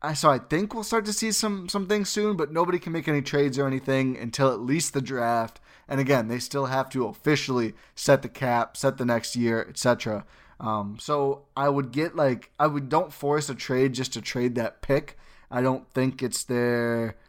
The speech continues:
I mean, it's prob-, maybe it's one of their more valuable assets. It does get a little tricky. I think you, you'd have to make the deal on pretty short notice, but it is what it is. Um, I would prefer them to make a trade with this pick, but,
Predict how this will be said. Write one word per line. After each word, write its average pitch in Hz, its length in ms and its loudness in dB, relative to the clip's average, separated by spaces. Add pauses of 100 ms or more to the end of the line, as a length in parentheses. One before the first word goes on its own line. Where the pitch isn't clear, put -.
(680)
I 156 80 -2
mean, 165 120 2
it's 147 80 -6
prob-, 190 220 4
maybe 240 260 0
it's 147 140 -2
one 135 160 2
of 147 60 0
their 156 120 0
more 156 200 -2
valuable 151 440 0
assets. 151 380 0
It 143 120 -6
does 160 180 0
get 185 140 2
a 156 40 0
little 135 220 2
tricky. 143 420 0
I 123 40 2
think 135 340 -2
you, 123 420 2
you'd 139 220 0
have 165 160 2
to 160 80 -6
make 143 180 0
the 135 80 -6
deal 127 260 0
on 127 140 -2
pretty 123 200 -4
short 120 280 -2
notice, 113 380 -4
but - 340 -6 (140)
it 127 140 -2
is 117 200 0
what 113 140 -4
it 107 80 -2
is. 143 260 -2 (460)
Um, 113 500 -2 (360)
I 165 120 0
would 190 220 0
prefer 151 420 0
them 185 240 -2
to 175 140 -6
make 156 200 2
a 131 40 -4
trade 151 340 0
with 170 100 -4
this 180 160 -2
pick, 196 400 0 (760)
but, 127 380 0